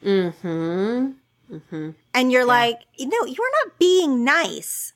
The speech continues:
Speaker 2: by having her
Speaker 1: Right.
Speaker 2: come down to play Scrabble with you in the study in the middle of the night. Like, maybe that's not even what she wants to do. And you, you want it for you."
Speaker 1: Exactly. Exactly. Yes.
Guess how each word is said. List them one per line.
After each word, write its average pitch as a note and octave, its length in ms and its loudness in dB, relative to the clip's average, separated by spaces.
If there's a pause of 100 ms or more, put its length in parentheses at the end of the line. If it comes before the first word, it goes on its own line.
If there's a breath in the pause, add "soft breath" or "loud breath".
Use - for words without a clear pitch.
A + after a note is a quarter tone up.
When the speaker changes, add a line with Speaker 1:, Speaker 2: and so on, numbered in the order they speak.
Speaker 2:
by A3+ 120 0
having A#3+ 320 -2
her A#3 100 -2
Speaker 1:
Right. C4+ 100 -4
Speaker 2:
come C4+ 160 0
down A#3 320 2
to - 140 -14
play A3 180 -4
Scrabble B3 380 0
with G3 160 -2
you F#3+ 100 0
in F#3 80 0
the F#3 80 -6
study A#3+ 340 0
in F#3 80 -2
the F3+ 80 -2
middle G#3 300 0
of E3+ 80 -8
the F#3 80 -4
night. C4 560 -4
Like, G#3+ 360 0
maybe A3 200 0
that's E4+ 160 2
not D4+ 140 0
even C4 160 -2
what C4+ 120 0
she - 140 -4
wants D4+ 360 0
to G3+ 80 -8
do. F#3 200 0
And G3+ 160 -2
you, D#4+ 380 2 (100)
you D4+ 300 2
want F#3+ 340 0
it - 180 -12
for C4 160 0
you." D#4 500 0 (520)
Speaker 1:
Exactly. C#3 680 -12 (420)
Exactly. C#3 800 -12 (280)
Yes. - 480 -14